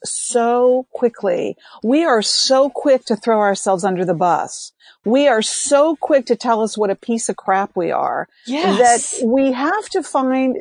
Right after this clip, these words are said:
Speaker 1: these skill sets, these tools, these techniques, and, and use them so that we can really take back our power that we've given away, which is really kind of amazing to me that we give power away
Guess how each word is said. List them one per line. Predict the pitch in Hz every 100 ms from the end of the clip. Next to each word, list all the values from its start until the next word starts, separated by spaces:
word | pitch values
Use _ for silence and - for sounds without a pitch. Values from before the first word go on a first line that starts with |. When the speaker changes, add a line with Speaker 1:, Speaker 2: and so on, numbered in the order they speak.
| 202
Speaker 1:
these | 220 214 202 - _ _ _ _ _ 214
skill | - - 302 392 392
sets, | - 196 175 -
these | 240 226 -
tools, | - 320 294 208 175
these | - 220 214
techniques, | - 226 - 262 294 240 - -
and, | 240 233 208
and | 226 226 226 220
use | 262 403 605 -
them | 214 175 165 165 180 _ _
so | - 320
that | 277 277
we | 269 320
can | - 311 294 262 240
really | 320 480 427 240 - _
take | - 294 330 -
back | 302 311
our | 277 269
power | - 254 440 415 180
that | -
we've | 226 233
given | 185 285 403
away, | 302 294 285 294 - - _ _ -
which | 233 208 311
is | 269 -
really | 254 320 359
kind | 320 311 269
of | 196
amazing | 196 208 226 220
to | 208 220
me | 202
that | 196
we | 202
give | 185 185 254 262
power | - 269 254 269
away | 277 202 185 175 185